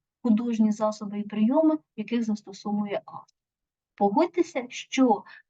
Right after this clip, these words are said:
цей текст було сприймати дуже легко і цікаво.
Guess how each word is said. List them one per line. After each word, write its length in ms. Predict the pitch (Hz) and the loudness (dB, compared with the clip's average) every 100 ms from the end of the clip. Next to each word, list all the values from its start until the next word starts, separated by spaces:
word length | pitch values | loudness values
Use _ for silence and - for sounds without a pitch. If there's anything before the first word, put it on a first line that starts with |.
| - | -10
цей 200 | 285 277 | -2 0
текст 300 | 359 349 233 | 0 0 2
було 360 | 254 269 247 - - | 6 6 4 -4 -16
сприймати 600 | - - 269 254 247 233 | -6 6 8 8 6 2
дуже 340 | 208 233 233 | 2 2 0
легко 680 | 220 214 240 269 _ 285 277 _ _ | 2 2 0 -2 _ -8 -8 _ _
і 280 | 254 254 - | 2 2 0
цікаво. 600 | - - 269 - 214 160 | -6 -2 -2 0 0 -2